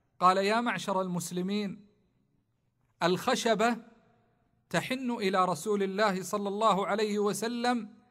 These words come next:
شوقاً إليه، أوليس الرجال الذين يرجون لقاءه أحق أن يشتاقوا إليه؟' نعم والله، ولذلك نقول دائماً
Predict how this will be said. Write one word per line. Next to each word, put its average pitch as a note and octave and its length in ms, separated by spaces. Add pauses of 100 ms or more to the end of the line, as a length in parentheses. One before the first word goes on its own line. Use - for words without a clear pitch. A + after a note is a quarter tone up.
(220)
شوقاً F#3+ 480
إليه، D3 600 (680)
أوليس F3+ 580
الرجال F#3 880 (440)
الذين F#3 580
يرجون F3+ 680
لقاءه G3 960 (520)
أحق G3+ 480
أن F#3+ 280
يشتاقوا D3 680
إليه؟' C#3 400 (600)
نعم C3+ 300
والله، B2 400 (840)
ولذلك E3+ 580
نقول D#3+ 460
دائماً E3 520